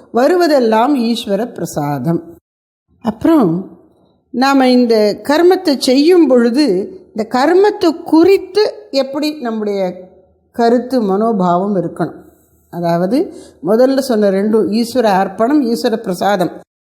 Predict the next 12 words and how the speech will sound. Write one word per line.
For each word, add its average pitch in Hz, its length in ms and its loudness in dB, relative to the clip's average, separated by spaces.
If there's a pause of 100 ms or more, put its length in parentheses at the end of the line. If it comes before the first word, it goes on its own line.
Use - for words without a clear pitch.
(120)
இது 240 260 4
ரெண்டுமே 240 840 0
கர்ம 269 480 -4
பலனை 359 560 2
குறித்தது. 190 760 -6
செய்யக்கூடிய 240 760 -2
செயலின் 262 520 2 (240)
விளைவு, 294 840 2 (120)
அதை 285 240 -2
நான் 269 200 0
எப்படி 233 560 -2 (600)
ஏற்றுக்கொள்ளணும் 208 840 2